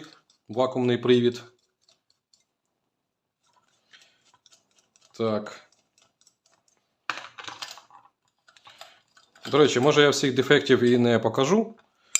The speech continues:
Якщо ви щось побачили, того, що я не зробив, напишіть, будь ласка, в коментарі.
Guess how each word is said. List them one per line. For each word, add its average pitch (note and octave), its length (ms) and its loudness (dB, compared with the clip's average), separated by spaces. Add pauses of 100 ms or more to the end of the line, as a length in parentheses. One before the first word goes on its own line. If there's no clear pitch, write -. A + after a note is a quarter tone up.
(180)
Якщо C3 460 2
ви G#2+ 280 -4
щось B2+ 260 -2
побачили, A#2 600 -2
того, A2 240 -4
що A2 140 -4
я G#2+ 60 -2
не G#2+ 100 -2
зробив, C#3 460 -2
напишіть, B2 380 -6
будь B2+ 120 -4
ласка, B2 200 0
в - 40 -10
коментарі. G#2+ 540 -4